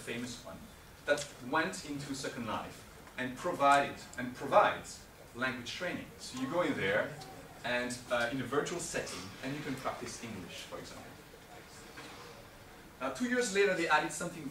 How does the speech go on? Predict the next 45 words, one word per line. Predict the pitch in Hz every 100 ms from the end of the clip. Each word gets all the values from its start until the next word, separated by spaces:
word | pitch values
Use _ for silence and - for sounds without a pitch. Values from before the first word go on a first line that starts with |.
| -
very | 196 240
important | 214 190 147 - - - - - - - - - - -
that | 127 151
made | 160 170
actually | 127 - - 117 107 - - - - - - -
virtual | 139 156 165 160
worlds | 127 120 120 - 143
much | 214 - 208
more | 175
interesting | - - - 117 110
than | 120
it | 123
was | 123
at | 117
the | 135
beginning. | 131 92 - - - - - -
Only | 190 226 240
the | 208
chatting | - 170 - 104 104
at |
the | 107
beginning. | - 131 104 98 - - - -
Now, | 143
in | 156
two | 247
thousand | 240 226 214
seven, | 220 - - - - - - -
they | 151 156
added | 175 208 190
a | - -
key | 240
functionality, | 240 202 190 196 190 180 180 - - - - - - - - -
uh, | 101
to, | 101 - - -
to, | 131 - - - - -
as | 127
far | 151 131
as |
I'm | 131
concerned, | - - - - - - - -
is | 143
voice | 151 160 160
over | 139 131
I | 117
P. | 120 120